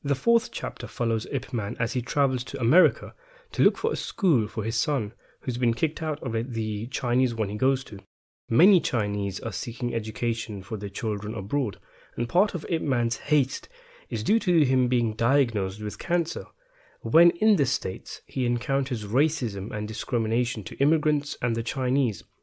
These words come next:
but also befriends a local bullied Chinese girl,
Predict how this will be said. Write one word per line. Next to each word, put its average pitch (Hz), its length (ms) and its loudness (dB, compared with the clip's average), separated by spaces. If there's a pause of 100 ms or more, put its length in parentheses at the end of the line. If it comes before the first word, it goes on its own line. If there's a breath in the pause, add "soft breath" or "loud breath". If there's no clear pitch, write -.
but - 120 0
also 202 260 4
befriends 123 760 2
a 107 160 -2
local 117 400 0
bullied 113 500 2
Chinese 123 460 0
girl, 95 260 -4